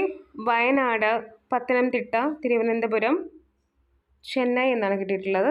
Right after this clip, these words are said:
നിങ്ങൾക്കത് റീസണേറ്റ് ആവുന്നുണ്ടോ എന്നുള്ളത് നോക്കുക, ഉണ്ടെങ്കിൽ എടുക്കുക, അല്ലെങ്കിൽ നിങ്ങൾ വിട്ടേക്കുക. ഇനി നമുക്ക് ആ പേഴ്സൻ്റെ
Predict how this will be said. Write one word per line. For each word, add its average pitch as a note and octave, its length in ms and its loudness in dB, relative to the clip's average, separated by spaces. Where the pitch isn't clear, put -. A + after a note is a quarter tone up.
നിങ്ങൾക്കത് C#4+ 400 2
റീസണേറ്റ് D4+ 460 0
ആവുന്നുണ്ടോ C#4 460 2
എന്നുള്ളത് C4+ 440 4
നോക്കുക, G#3+ 400 -2
ഉണ്ടെങ്കിൽ B3+ 380 0
എടുക്കുക, G3 380 -4
അല്ലെങ്കിൽ G#3 320 0
നിങ്ങൾ F#3 140 -2
വിട്ടേക്കുക. G3+ 420 -4
ഇനി A4+ 200 8
നമുക്ക് A#3+ 360 2
ആ D#4 40 4
പേഴ്സൻ്റെ C#4+ 440 2